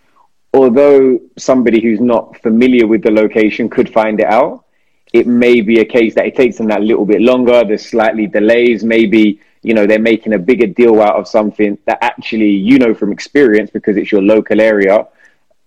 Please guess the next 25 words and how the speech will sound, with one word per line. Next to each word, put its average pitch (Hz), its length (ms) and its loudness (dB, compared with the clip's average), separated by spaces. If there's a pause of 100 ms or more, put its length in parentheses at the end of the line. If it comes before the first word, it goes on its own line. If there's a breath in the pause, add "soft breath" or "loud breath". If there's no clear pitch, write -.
that, - 320 -2 (100)
you 123 220 4
know, 120 200 4
that's 117 240 -2
not 123 180 2
a 110 40 2
big 90 220 -4
deal. 107 240 2
You've 104 220 -2
dealt 110 220 2
with, 104 300 0
you 107 80 -2
know, 98 120 -2
five, 113 360 -2
ten 113 240 -4
cases 104 520 -2
that, 95 180 -4
where 98 240 0
it's 95 160 -4
not 98 160 -4
a 90 40 -4
big 87 200 -10
deal. 92 220 0
We 98 120 -8
know 104 300 0